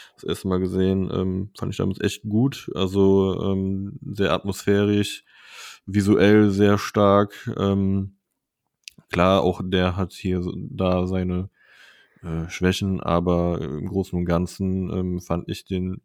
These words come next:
echt stark. Ähm, hab ihn jetzt schon länger nicht mehr gesehen. Ich müsste ihn eigentlich nochmal rewatchen. Ähm, aber den hab ich sehr stark in Erinnerung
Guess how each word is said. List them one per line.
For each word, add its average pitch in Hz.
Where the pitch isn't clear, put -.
echt -
stark. 92
Ähm, 85
hab 95
ihn 110
jetzt 107
schon 87
länger 101
nicht 95
mehr 90
gesehen. 92
Ich 95
müsste 98
ihn 98
eigentlich 90
nochmal 92
rewatchen. 98
Ähm, 92
aber 95
den 101
hab 101
ich -
sehr 98
stark 92
in 104
Erinnerung 120